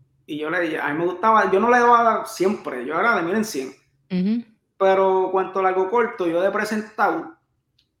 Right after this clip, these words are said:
Speaker 1: me llevé una pe-, una Pali pa' un, <laughs> pa' un guiso. Yo tenía, qué sé yo, estaba en los dieciocho años tocando.
Speaker 2: Pero
Speaker 1: Mira
Speaker 2: este,
Speaker 1: cómo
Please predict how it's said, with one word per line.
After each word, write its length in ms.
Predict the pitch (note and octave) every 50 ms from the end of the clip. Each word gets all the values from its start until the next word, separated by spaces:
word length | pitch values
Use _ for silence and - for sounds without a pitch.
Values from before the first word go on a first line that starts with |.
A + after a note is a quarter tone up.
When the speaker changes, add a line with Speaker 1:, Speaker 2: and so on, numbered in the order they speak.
| _ _ -
Speaker 1:
me 200 | E3 D#3+ D#3 D3+
llevé 180 | D3 D3+ D#3
una 360 | D#3+ F3+ G3+ G#3 G#3 G3+ G3 G3+
pe-, 200 | A3 A3+ A3+ A3 G3+
una 240 | G3 G#3 G#3+ G#3 G#3
Pali 420 | G#3+ G#3+ G#3 F#3+ D#3+ D3 D3 D3 - - _ _ _ _ _ _
pa' 280 | - D#3+ D#3 D3+ D3+ D3+
un, 140 | E3 F3+
<laughs> 2000 | E3 - - - - - - - - - - - - - - - A4+ - - - - - - - - - - - - - - - G3 - - - - - - - - _
pa' 140 | F3+ F3+ F3+
un 220 | F#3 F#3 G3 G3
guiso. 380 | G3 A3 A3 A#3 G3+ E3+ F#3 F3
Yo 120 | E3 E3+
tenía, 280 | F3 F#3 F#3 G3 G3+ G3+
qué 80 | G3 F#3
sé 220 | - A3 G#3 F#3
yo, 580 | D#3+ D3+ F3+ G#3+ A3+ A3 E3 B2 A2+ A2+ - _ _ _ _ _ _ _ _ _ _ -
estaba 580 | - - - - - - - _ - C3 C#3
en 60 | D3 C#3+
los 160 | - - F#3
dieciocho 420 | - - - D3 D3+ D3+ B3+ B3+ G3+
años 320 | D#3+ D3+ C#3+ C#3+ C3 B2+
tocando. 300 | - C3 C4+ C#4+ D#4 - - -
Speaker 2:
Pero 180 | C#4+ C#4 C4
Speaker 1:
Mira 80 | B3+ B3
Speaker 2:
este, 180 | C4 F4 G4
Speaker 1:
cómo 160 | G4 D4+ D4+